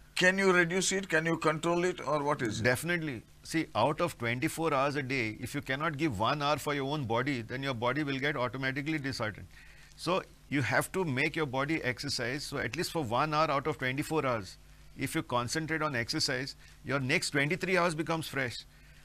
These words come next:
Speaker 2: But if you don't do it, then it becomes worse. Your twenty-four hours also go waste.
Speaker 1: Because now they have been talking about the sitting disease.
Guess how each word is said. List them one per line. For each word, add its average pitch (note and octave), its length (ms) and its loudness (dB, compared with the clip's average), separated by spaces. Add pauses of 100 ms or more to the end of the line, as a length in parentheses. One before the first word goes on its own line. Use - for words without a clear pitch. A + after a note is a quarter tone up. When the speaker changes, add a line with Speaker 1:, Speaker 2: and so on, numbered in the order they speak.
(120)
Speaker 2:
But B2+ 140 -2
if C#3+ 100 0
you E3+ 60 4
don't D#3+ 340 2
do D3+ 120 0
it, E3 180 -2
then E3 160 -4
it E3+ 80 -4
becomes E3+ 320 -2
worse. E3+ 180 0
Your D#3 120 2
twenty-four E3+ 500 2
hours F3+ 180 4
also F#3+ 260 -2
go F3 200 0
waste. C#3 400 -6 (320)
Speaker 1:
Because D3 240 2
now E3 300 8
they D#3+ 180 10
have D3+ 160 6
been D3 140 -2
talking D#3 300 4
about C3 200 2
the C3 100 2
sitting E3 480 2
disease. G#2 600 0